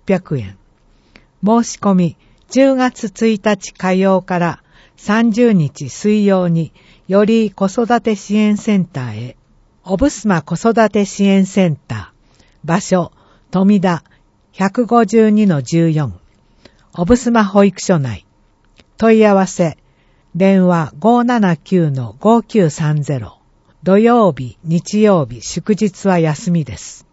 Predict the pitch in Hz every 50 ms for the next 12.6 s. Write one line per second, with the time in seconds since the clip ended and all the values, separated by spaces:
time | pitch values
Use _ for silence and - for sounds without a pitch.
0 | _ _ _ _ _ _ _ _ - - 180 - - 262 226 - 269 240 - -
1 | 247 226 180 147 - 117 107 101 101 - _ _ _ _ _ _ _ _ - -
2 | 202 196 - - - - 233 226 220 196 - - - - 208 208 202 190 180 180
3 | 170 160 151 123 - _ _ _ _ _ _ _ _ _ _ _ - 185 214 220
4 | 220 208 - 208 190 180 180 - 170 170 165 165 165 160 156 139 120 - _ _
5 | _ _ _ _ - - 220 220 - 262 262 262 247 240 - 226 208 196 - -
6 | - 208 202 202 196 185 180 175 165 156 131 - _ _ _ - 214 233 254 262
7 | 254 247 233 - - 226 208 196 190 185 190 - - 175 165 - - - 190 190
8 | 190 175 165 160 156 143 131 120 - - - - - _ - - 196 240 262 214
9 | 247 240 214 202 185 - 208 196 196 180 165 151 147 139 - - 156 139 - -
10 | - 170 175 175 165 147 151 147 131 123 113 - _ - - _ _ _ _ -
11 | - 226 233 240 233 220 190 226 233 214 202 170 147 135 - - 147 127 - -
12 | - 170 170 170 160 151 156 147 139 107 -